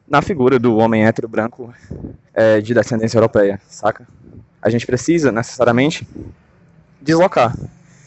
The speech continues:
Sair de um ponto A a um ponto B e ressignificar esse deslocamento pra poder chegar em outro local e poder ouvir novas vozes. Uma das coisas que eu falei na Ugra é que, talvez mais do que ouvir mais uma opinião sobre o novo filme do Homem-Aranha,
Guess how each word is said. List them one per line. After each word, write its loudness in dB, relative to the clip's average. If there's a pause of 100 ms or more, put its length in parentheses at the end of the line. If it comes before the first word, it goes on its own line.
Sair 2
de 0
um 2
ponto 0
A 4
a 4
um 2
ponto -6
B 2
e 0
ressignificar 0
esse -4
deslocamento -2 (640)
pra 0
poder 2
chegar 0
em 2
outro 2
local 2 (760)
e -10
poder 2
ouvir 2
novas 4
vozes. -2 (960)
Uma 2
das 2
coisas 2
que -14
eu -16
falei 4
na 2
Ugra 0 (180)
é -16
que, -10 (300)
talvez 0
mais 0
do -2
que -2
ouvir 0
mais 0
uma 0
opinião -4
sobre -4
o -10
novo -2
filme -14
do -6
Homem-Aranha, -2